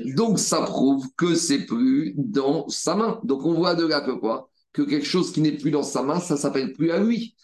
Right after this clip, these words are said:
Donc, c'est pour ça que voleur deux ne paye pas au propriétaire parce que ça s'appelle plus quelque part à lui. Donc, de la même manière que dans cette Stam Mishnah, on voit que le propriétaire, c'est plus à lui, c'est ça qui fait dire à Rabbi Yochanan qu'on a vu que quand un monsieur, on lui a volé son objet, il peut plus le rendre Ekdesh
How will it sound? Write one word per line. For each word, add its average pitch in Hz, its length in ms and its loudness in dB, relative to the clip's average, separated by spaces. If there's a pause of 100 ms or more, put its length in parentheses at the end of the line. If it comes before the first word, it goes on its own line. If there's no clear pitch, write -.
(260)
Donc, 160 180 -2
c'est 208 220 -2
pour 165 220 -6
ça 208 200 0
que 190 140 -2
voleur 156 480 2
deux 160 140 2
ne 143 160 2
paye 139 240 0
pas 143 120 0
au 139 120 0
propriétaire 135 720 -4
parce 151 220 -4
que 165 100 0
ça 165 220 0
s'appelle 175 360 0
plus 220 220 0
quelque 170 220 -2
part 151 120 0
à 156 80 2
lui. 156 320 -2 (380)
Donc, 180 240 0
de 185 80 0
la 175 180 0
même 208 220 2
manière 202 360 0
que 185 100 -4
dans 170 160 -2
cette 170 260 -4
Stam 180 280 -2
Mishnah, 165 380 -2
on 151 160 -2
voit 151 220 -2
que 156 80 -2
le 156 60 -2
propriétaire, 147 540 0
c'est 139 200 -2
plus 127 260 -2
à 117 80 2
lui, 127 400 -2 (240)
c'est 170 280 -2
ça - 280 -2
qui - 160 -2
fait 185 160 0
dire 185 220 2
à 175 80 4
Rabbi 160 240 0
Yochanan 170 680 0
qu'on 170 160 0
a 170 80 2
vu 165 220 -2
que 151 100 -4
quand 165 160 -4
un 170 120 0
monsieur, 170 520 -2
on 147 140 -2
lui 143 100 0
a 147 60 -2
volé 151 200 -2
son 143 140 -8
objet, 151 380 -4
il 185 120 -2
peut 170 140 0
plus 185 180 -2
le 175 100 4
rendre 160 320 2
Ekdesh 160 540 -2